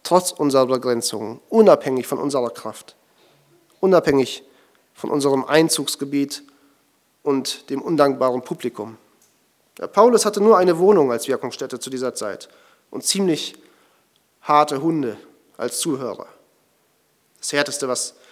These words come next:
was sie da so zu bieten hatten in dem Umfeld. Und dennoch verbreitete sich das Evangelium. Gottes Wort wird nicht leer zu ihm zurückkehren. Und wir haben die Sicherheit, dass der Gemeinschaft mit Christus im Leiden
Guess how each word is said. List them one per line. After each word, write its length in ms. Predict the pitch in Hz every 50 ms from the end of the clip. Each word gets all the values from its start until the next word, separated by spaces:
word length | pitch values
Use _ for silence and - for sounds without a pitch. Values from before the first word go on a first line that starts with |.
| _ _ _ _ _ _ _
was 140 | - 120 -
sie 60 | 135
da 80 | 131
so 80 | 127 131
zu 200 | 127 - 135 135
bieten 220 | 156 170 165 135
hatten 160 | 120 113 - 104
in 120 | 113 117
dem 80 | 113 107
Umfeld. 440 | 120 120 - 113 110 110 - - _ _ _ _ _ _ _ _ _ _ _ _ _ _ _ _ _ _ _ _ _ _ _ _ _ _ _ _
Und 180 | _ 113 113 -
dennoch 240 | 156 165 180 180 170
verbreitete 560 | - - 135 - 127 139 151 147 - - 143
sich 140 | 123 123 123
das 140 | - 117 127
Evangelium. 680 | 131 - 127 123 120 123 127 120 113 113 110 113 -
Gottes 340 | - 156 147 147 135 - 151
Wort 320 | 151 151 151 139 - - - - - - - _ _ _ _ _ _ _ _
wird 180 | - 135 135 -
nicht 260 | 160 151 151 - -
leer 240 | 127 131 127 117 -
zu 120 | - -
ihm 140 | - 139 123
zurückkehren. 500 | - - 113 123 120 - - 120 - - 135 _ _ _ _ _ _ _ _ _ _ _ _ _ _ _ _ _ _ _ _ _
Und 180 | _ 147 160 165
wir 100 | 185 180
haben 120 | 180 190
die 60 | 185 185
Sicherheit, 580 | 175 190 - 214 190 190 208 220 - - - - _ _ _ _ _ _ _ _ _ _ _ _ _ _ _ _
dass 180 | - 123 - -
der 120 | - 131
Gemeinschaft 680 | 127 139 131 131 131 147 170 196 - - 220 208 - -
mit 160 | 156 135 -
Christus 440 | - - - 185 - - - 175 -
im 160 | - 156 139
Leiden 480 | 127 127 135 147 160 165 165 170 180